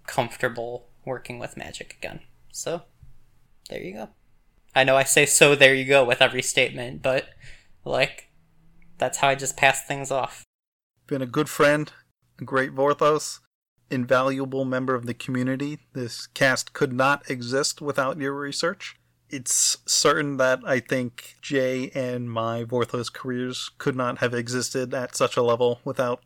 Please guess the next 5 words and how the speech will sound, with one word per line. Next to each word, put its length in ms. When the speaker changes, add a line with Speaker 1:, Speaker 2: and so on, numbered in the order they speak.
Speaker 2:
your 160
research 640
and 400
your 160
friendship. 520